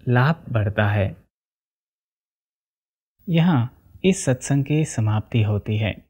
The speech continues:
इस सत्संग में बताए गए शास्त्र के अनुसार कृति करने से आपको कोई अनुभूति हुई है, कोई प्रश्न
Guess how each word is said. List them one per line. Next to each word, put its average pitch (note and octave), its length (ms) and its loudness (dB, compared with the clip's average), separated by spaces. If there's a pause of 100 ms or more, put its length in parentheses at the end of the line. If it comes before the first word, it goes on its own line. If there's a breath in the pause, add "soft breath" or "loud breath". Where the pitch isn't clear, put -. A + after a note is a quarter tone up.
(1080)
इस F3 180 -2
सत्संग E3+ 380 0
में F3 300 2
बताए A#2+ 360 4
गए C#3 280 2
शास्त्र G2+ 480 0
के B2+ 120 0
अनुसार A2 540 0 (300)
कृति C3+ 280 2
करने G#2+ 360 2
से G2 260 0 (600 loud breath)
आपको D#3+ 400 2
कोई F3 200 4
अनुभूति A2 540 2
हुई G#2+ 240 2
है, B2+ 260 2 (480)
कोई A2+ 180 2
प्रश्न B2+ 500 0